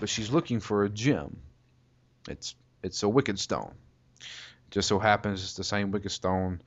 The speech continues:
that is in Dead Man's Spire. So Killian, he, he, he says, "Well, since these bad guys and my brigade were trying to get this Wicked Stone, I think it's only right that I try and get it."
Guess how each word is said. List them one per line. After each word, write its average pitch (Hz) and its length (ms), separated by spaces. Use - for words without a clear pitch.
that 92 100
is 92 160
in 92 160
Dead 92 180
Man's 87 260
Spire. 85 460
So 90 580
Killian, 110 500
he, 98 180
he, 98 260
he 98 200
says, 92 280
"Well, 95 140
since - 460
these 98 240
bad 101 380
guys 92 560
and 98 340
my 95 300
brigade 90 720
were 87 140
trying 92 560
to 87 480
get 95 340
this 95 240
Wicked 98 260
Stone, 90 360
I 82 80
think 85 220
it's 78 140
only 87 180
right 82 320
that 78 100
I 78 100
try 67 280
and 73 100
get 60 160
it." - 100